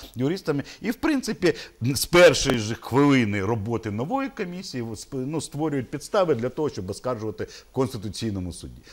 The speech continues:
Навіщо це робиться? Ну, для мене однозначно, бо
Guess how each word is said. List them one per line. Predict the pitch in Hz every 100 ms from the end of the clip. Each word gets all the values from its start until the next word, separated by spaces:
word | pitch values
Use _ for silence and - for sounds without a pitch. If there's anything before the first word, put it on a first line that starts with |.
| -
Навіщо | 107 180 214 220 135
це | - 101
робиться? | 90 98 -
Ну, | 247 247 185
для | 127
мене | 147 151 120
однозначно, | 95 92 82 110 117 - 87
бо | 85 104